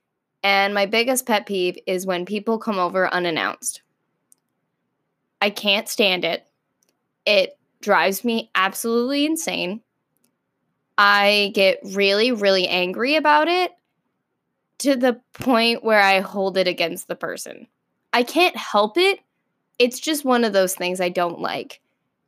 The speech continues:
And if someone does it, they kinda go on my shit list.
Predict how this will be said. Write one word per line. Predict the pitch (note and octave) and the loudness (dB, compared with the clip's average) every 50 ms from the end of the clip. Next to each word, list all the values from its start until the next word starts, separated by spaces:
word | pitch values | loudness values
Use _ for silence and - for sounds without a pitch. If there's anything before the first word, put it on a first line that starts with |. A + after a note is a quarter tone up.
| _ - | _ 0
And | A3+ A3+ A#3 A#3 | 0 2 2 0
if | A3+ | 0
someone | - C4 A#3 A3 G3+ G3 G3 | 0 0 2 2 0 0 2
does | - B3+ B3+ C4 B3 A3 | 2 4 4 4 4 2
it, | A3 G#3 G3 - - - | 2 2 2 0 0 -4
they | - A#3+ A3+ | -8 -8 -8
kinda | - - - D#4 F4+ F#4+ G4 G4 | -8 -6 -4 -2 0 0 0 0
go | D4+ D#4+ D#4 | 0 2 2
on | D#4+ D#4 D4 | 2 4 4
my | B3 G3+ | 2 0
shit | G3+ - - C4+ B3+ - - | -2 -4 -4 -4 -4 -4 -4
list. | - C#2+ - - - - - - | -8 -10 -8 -10 -12 -14 -16 -18